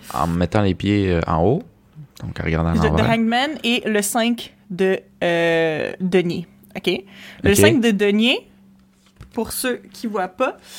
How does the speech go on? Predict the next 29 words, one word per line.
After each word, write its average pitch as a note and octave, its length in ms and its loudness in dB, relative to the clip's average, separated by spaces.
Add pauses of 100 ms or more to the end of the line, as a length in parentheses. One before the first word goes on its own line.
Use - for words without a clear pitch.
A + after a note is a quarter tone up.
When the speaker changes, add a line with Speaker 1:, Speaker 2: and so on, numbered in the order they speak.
(220)
Speaker 2:
c'est, A#3 520 2
dans G#3+ 140 0
le G#3+ 60 0
fond, C4+ 300 -2
tu - 160 -10
vois, A#3 220 0
ils C4+ 40 -4
sont A#3 180 0
comme A3 140 2
devant G#3+ 200 4
une C#4 120 2
église, G3 560 0
devant G3 160 2
une A3 60 4
vitrine G3+ 300 -2
d'église, F#3+ 540 0
puis - 180 -12
il - 20 2
y - 20 2 (300)
a - 20 -6
deux F#3+ 220 0
personnes, G3+ 540 0
une A3 180 2
qui G3+ 80 -2
a F3+ 60 2
l'air G3 220 2
d'avoir E3+ 260 0
vraiment G#3 340 0
froid, G3+ 480 0